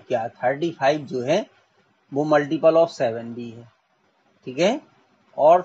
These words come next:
थर्टी फ़ाइव चूंकि यहाँ पे सेवेंटी दिया है तो multiple of seventy नहीं है, बिल्कुल नहीं है, ठीक है, multiple of, तो इसका मतलब है कि सी किसी का option।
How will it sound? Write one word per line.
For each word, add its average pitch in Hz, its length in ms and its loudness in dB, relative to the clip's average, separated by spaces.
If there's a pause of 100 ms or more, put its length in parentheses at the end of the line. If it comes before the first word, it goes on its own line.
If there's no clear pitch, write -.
थर्टी 143 440 -2
फ़ाइव 147 300 -4
चूंकि 170 240 -12
यहाँ 156 220 -2
पे 165 140 -6
सेवेंटी 165 560 -4
दिया 107 280 -10
है 101 160 -20 (1200)
तो 131 100 -10
multiple 160 520 -2
of 180 120 2
seventy 165 520 0
नहीं 120 360 -6
है, 110 120 -18
बिल्कुल 139 360 -6
नहीं 160 280 -2
है, 147 100 -8 (380)
ठीक 131 140 -6
है, 208 120 4 (840)
multiple 151 540 0
of, 214 160 4 (1000)
तो 156 40 -8
इसका 175 220 0
मतलब 165 320 2
है 196 120 2
कि 196 120 -6
सी - 300 -6
किसी 180 300 -6
का 156 120 0
option। 139 360 2